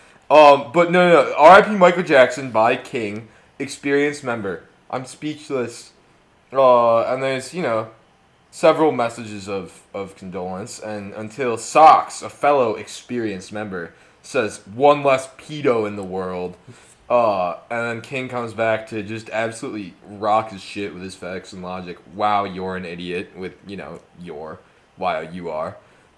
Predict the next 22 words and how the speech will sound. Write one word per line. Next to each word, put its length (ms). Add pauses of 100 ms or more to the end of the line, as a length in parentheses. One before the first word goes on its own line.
(100)
Uh, 500 (800)
no, 240
actually, 320
he 180
isn't. 300
How 240
is, 160 (160)
uh, 160 (120)
he's, 240
a-, 340
uh, 340 (420)
Casson, 560
a 80
senior 380
member, 260
says, 280
"No, 200
he 140
actually 280
isn't 200
a 60
pedophile." 560